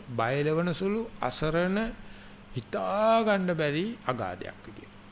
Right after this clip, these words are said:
භාවනා කරපු සත්පුරුෂයාට පේන්නේ මේක හුදෙකලාවක්, මේක විවේකයක්, මේක පිරිච්ච ගතියක්, මේක අසහනෙ නැති තැනක්, අ,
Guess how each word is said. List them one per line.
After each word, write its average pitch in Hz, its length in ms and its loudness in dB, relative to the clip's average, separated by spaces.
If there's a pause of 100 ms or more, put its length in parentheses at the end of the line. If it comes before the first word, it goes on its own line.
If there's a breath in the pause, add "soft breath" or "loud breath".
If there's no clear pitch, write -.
(580)
භාවනා 202 420 2
කරපු 185 240 2
සත්පුරුෂයාට 170 720 2
පේන්නේ 127 420 0
මේක 147 200 -2 (100)
හුදෙකලාවක්, 123 920 -4 (220)
මේක 143 220 -6
විවේකයක්, 135 840 -2
මේක 165 240 -6
පිරිච්ච 156 480 -2
ගතියක්, 117 420 -2 (100)
මේක 139 300 -6
අසහනෙ 139 460 0
නැති 135 300 -4
තැනක්, 113 340 -2 (720 loud breath)
අ, 139 120 0